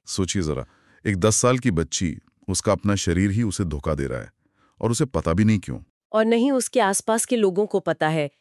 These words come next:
Speaker 2: यही इस उपन्यास का मेरे ख्याल से केंद्रीय बिंदु है।
Speaker 1: बिल्कुल, ये सिर्फ आईसी की कहानी नहीं, ये समाज की कहानी भी है कि जब हम किसी चीज को समझ नहीं पाते, जिसका हमारे पास कोई नाम नहीं होता,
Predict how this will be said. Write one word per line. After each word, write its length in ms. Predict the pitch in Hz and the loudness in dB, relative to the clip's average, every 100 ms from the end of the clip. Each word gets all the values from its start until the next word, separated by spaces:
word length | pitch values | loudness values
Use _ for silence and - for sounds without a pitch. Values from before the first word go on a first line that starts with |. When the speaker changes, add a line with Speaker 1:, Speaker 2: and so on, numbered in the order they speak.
| _ - | _ 0
Speaker 2:
यही 300 | 240 240 330 | 0 2 0
इस 220 | - - | 0 0
उपन्यास 520 | 220 214 202 190 170 | 2 2 4 4 2
का 120 | - | 0
मेरे 180 | 190 190 | 2 2
ख्याल 240 | 214 208 196 | 0 0 0
से 140 | 233 | -2
केंद्रीय 480 | - 208 208 220 220 | 0 2 4 4 2
बिंदु 320 | 175 165 151 | 2 2 0
है। 200 | 143 117 110 | -2 -4 2
Speaker 1:
बिल्कुल, 380 | 170 190 120 - | 2 6 4 4
ये 140 | 107 123 | 2 2
सिर्फ 240 | 185 175 - | 2 0 2
आईसी 260 | 101 - | 2 2
की 100 | 151 | -4
कहानी 340 | 170 185 113 147 | 0 2 4 4
नहीं, 220 | 127 151 | 4 2
ये 60 | 147 | 0
समाज 380 | - 90 98 | 0 2 2
की 120 | 101 139 | 0 -2
कहानी 320 | 92 85 87 | 0 2 0
भी 120 | 73 | -2
है 80 | 64 _ - - _ | -6 _ -20 -20 _
कि 60 | 165 | 0
जब 200 | 135 160 | 4 4
हम 160 | 170 | 4
किसी 260 | 165 160 170 | 0 -2 -4
चीज 280 | 139 160 165 | -4 -2 0
को 140 | 175 | -2
समझ 320 | 156 104 143 | 0 2 4
नहीं 140 | 147 107 | 4 2
पाते, 300 | 78 73 90 | 0 -2 -2
जिसका 280 | 92 - 90 | -4 -2 0
हमारे 240 | 82 85 | 2 0
पास 200 | 104 101 | 0 -2
कोई 200 | - 117 | 0 0
नाम 280 | 87 80 117 | 2 2 4
नहीं 140 | 104 | 2
होता, 300 | 78 71 104 | 0 -4 -8